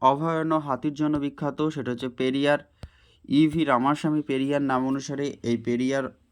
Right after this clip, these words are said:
রয়েছে এবং পেরিয়ার নদীর তীরেই এখানে রয়েছে পেরিয়ার অভয়ারণ্য হাতির জন্য, কেরলে অবস্থিত।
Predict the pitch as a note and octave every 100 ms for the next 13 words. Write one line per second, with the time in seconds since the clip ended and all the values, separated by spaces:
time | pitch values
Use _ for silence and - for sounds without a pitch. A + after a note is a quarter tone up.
0 | _ - A#2 C3 C3+ C#3+ B2+ C3 B2+ B2
1 | B2+ B2+ B2 B2+ B2 C3 - B2 B2+ C3
2 | A#2+ B2+ B2 A#2 A#2 B2+ C#3 C3 - -
3 | - _ - A#2+ B2 B2 A#2+ G#2+ G#2+ A2+
4 | B2 B2 A#2 A#2 D#3 - G#2+ G#2 A2+ A#2+
5 | A2+ C#3 - A2+ A2+ A2 A#2 A#2 B2+ C3+